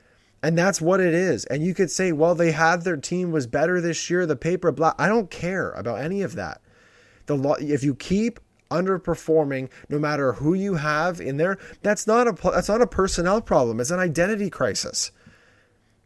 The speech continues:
You have an absolute, unequivocal identity crisis. You don't know who you are.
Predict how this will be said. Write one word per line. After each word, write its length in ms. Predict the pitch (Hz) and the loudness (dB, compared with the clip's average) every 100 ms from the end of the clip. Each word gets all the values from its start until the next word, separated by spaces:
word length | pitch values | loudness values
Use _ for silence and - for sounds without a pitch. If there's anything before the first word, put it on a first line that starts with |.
| - | -4
You 120 | 170 | 0
have 200 | 170 196 | 4 4
an 120 | 190 165 | 4 -2
absolute, 840 | - 180 202 - 220 165 156 156 156 - - - | 2 4 4 2 0 4 6 6 4 -4 -10 0
unequivocal 840 | 170 214 - 175 160 160 156 156 - - | 2 0 0 0 0 4 6 6 2 -2
identity 720 | 143 143 143 156 170 160 160 - - | 0 2 2 2 2 0 -2 -6 0
crisis. 400 | 151 143 104 - - | 0 2 -2 -8 -6
You 120 | - 147 | -2 2
don't 300 | 147 208 233 | 6 6 6
know 120 | 214 | 4
who 120 | 185 | 4
you 220 | 190 156 | 2 4
are. 240 | 107 - | 2 0